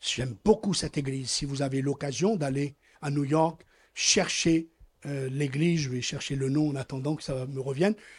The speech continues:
de Jim Cymbala, avec une chorale exceptionnelle guidée par son épouse. Et il a écrit un livre qui s'appelle Dieu au cœur de nos,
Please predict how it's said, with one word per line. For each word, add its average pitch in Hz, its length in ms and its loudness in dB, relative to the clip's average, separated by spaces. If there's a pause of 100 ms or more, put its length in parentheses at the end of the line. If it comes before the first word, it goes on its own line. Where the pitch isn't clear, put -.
(160)
de 135 100 -2
Jim 196 300 6
Cymbala, 143 640 0 (380)
avec 139 360 -6
une 135 140 -4
chorale 135 380 -8 (260)
exceptionnelle 240 1300 -2
guidée 170 280 4
par 170 180 -4
son 135 200 -2
épouse. 165 640 -2 (380)
Et 139 100 -4
il 147 80 2
a 147 60 6
écrit 139 280 -2
un 131 60 -2
livre 170 240 2
qui - 100 -8
s'appelle 143 340 -4
Dieu 123 360 2
au 170 140 4
cœur 240 400 2
de 165 160 2
nos, 160 360 0